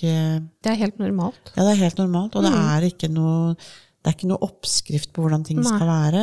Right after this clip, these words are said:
Speaker 2: og det, ja, altså man må rett og slett, eh, få en slags motvekt til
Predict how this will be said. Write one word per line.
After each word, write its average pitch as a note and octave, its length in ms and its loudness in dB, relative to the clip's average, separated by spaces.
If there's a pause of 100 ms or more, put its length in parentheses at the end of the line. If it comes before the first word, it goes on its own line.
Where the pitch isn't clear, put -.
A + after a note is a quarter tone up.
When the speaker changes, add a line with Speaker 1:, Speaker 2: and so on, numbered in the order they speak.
(160)
Speaker 2:
og G#3 100 -4
det, F#3 140 0 (1120)
ja, - 100 -4 (340)
altså F#3+ 160 -2
man G3+ 160 0
må F3+ 160 2 (100)
rett E3+ 180 -2
og F3+ 60 -4
slett, - 340 -6
eh, E3 380 0 (460)
få F3 220 2 (100)
en E3 100 0
slags - 360 -4
motvekt F3+ 1200 -6
til F#3 640 0